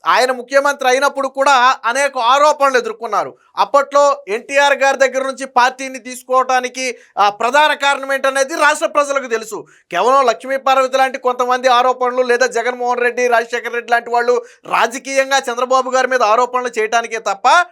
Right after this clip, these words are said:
వాటికి ఎటువంటి క్రెడిబిలిటీ ఉండదు. ఎందుకంటే తొంభై తొమ్మిది ఎన్నికల్లో చంద్రబాబు గారిని మళ్ళీ ముఖ్యమంత్రిని చేశారు. అన్ని విమర్శలు చేసిన తర్వాత కూడా ఎస్, చంద్రబాబు గారు అయితేనే ఈ పార్టీని నిలబెట్టగలరు. కొంతమంది దుష్ట శక్తుల నుంచి ఎన్టీఆర్ గారు స్థాపించినటువంటి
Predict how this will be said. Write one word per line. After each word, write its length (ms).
వాటికి 440
ఎటువంటి 540
క్రెడిబిలిటీ 520
ఉండదు. 340
ఎందుకంటే 1120
తొంభై 360
తొమ్మిది 400
ఎన్నికల్లో 840
చంద్రబాబు 440
గారిని 260
మళ్ళీ 220
ముఖ్యమంత్రిని 680
చేశారు. 280
అన్ని 280
విమర్శలు 460
చేసిన 360
తర్వాత 420
కూడా 220
ఎస్, 240
చంద్రబాబు 540
గారు 140
అయితేనే 340
ఈ 140
పార్టీని 480
నిలబెట్టగలరు. 960
కొంతమంది 520
దుష్ట 340
శక్తుల 400
నుంచి 380
ఎన్టీఆర్ 380
గారు 260
స్థాపించినటువంటి 960